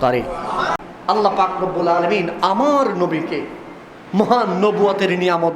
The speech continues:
দান করেছেন। জাহেরি নবুয়ত, এলানে নবুয়ত যেদিন হয়েছিল মুহররমের দশ তারিখ, এবং মুহররমের দশ তারিখ সেই কারবালার একষট্টি হিজরিতে আহলে বাইত রাসূল সপরিবারে যেদিন শাহাদাত বরণ করেছিল,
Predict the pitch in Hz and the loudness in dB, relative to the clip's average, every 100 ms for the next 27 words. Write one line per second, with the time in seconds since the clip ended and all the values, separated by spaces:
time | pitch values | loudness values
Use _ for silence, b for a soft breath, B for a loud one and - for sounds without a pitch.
0 | 165 160 147 170 170 - - - - - | 0 -2 0 0 0 -2 -8 -8 -10 -8
1 | - - - - - - - - 247 226 | -8 -8 -4 -2 -2 -2 0 0 0 0
2 | 294 277 233 247 247 254 226 247 320 320 | 0 0 2 2 0 0 0 0 0 0
3 | 277 240 240 - 208 208 185 202 190 170 | -2 0 -2 0 -4 -4 -2 -2 -2 -2
4 | 170 170 175 170 151 147 - - 147 127 | -2 -2 -2 -2 -2 -4 -4 -4 -4 -4
5 | - - - - - - 170 185 180 180 | -8 -12 -16 -14 -12 -6 0 0 0 -2
6 | 185 214 196 160 - 143 - 156 151 147 | -2 -2 0 0 0 -4 -4 -4 -4 -6
7 | - 160 127 - - - B B - 165 | -6 -6 -6 -10 -16 -18 B B -4 0
8 | 170 170 170 160 156 - - 170 151 147 | 2 0 0 0 -2 -6 -6 -4 -4 -2
9 | 151 151 143 - - 156 151 135 135 190 | -4 -2 -2 0 0 0 -2 -6 -4 -4
10 | 202 151 135 - - - - - - - | -2 -2 -4 -10 -16 -18 -18 -18 -20 -20
11 | - - - - 208 175 165 180 196 151 | -20 -18 -6 -2 0 0 2 2 2 0
12 | 151 139 - 165 147 160 185 160 143 - | -2 -2 -4 -4 -2 -4 -4 -4 -4 -6
13 | 143 135 135 | -6 -6 -8